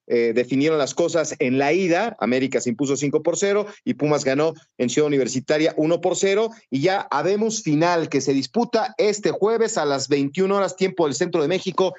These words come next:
en el Volcán Universitario, que otra vez recibe el partido por el título del fútbol mexicano.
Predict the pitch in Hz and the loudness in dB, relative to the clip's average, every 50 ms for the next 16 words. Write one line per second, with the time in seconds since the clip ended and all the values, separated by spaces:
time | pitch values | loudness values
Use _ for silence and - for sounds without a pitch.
0 | - - - - 131 135 131 131 127 135 139 135 175 175 185 170 147 135 131 - | -14 -10 -4 -2 0 2 2 2 2 0 0 0 0 -2 0 0 0 -2 -2 -2
1 | - 139 - 165 165 180 180 170 170 170 170 165 156 160 175 165 156 139 123 165 | -4 -2 0 0 2 2 0 0 -2 -2 0 0 0 0 0 0 0 -2 0 2
2 | 175 170 175 175 170 165 - - - - - - - 123 117 - 135 127 - 165 | 2 2 4 2 0 -2 -6 -16 -20 -18 -10 -4 -4 -4 -2 -2 -4 -2 0 -2
3 | 170 175 170 147 143 135 120 - - 170 - 165 147 135 196 190 127 180 156 156 | -2 0 0 0 0 0 0 -2 -2 -2 0 0 2 2 0 0 -2 -2 0 0
4 | 170 156 143 - 143 123 202 208 220 214 226 240 | 0 0 -2 -4 -2 -2 0 0 0 0 -2 -2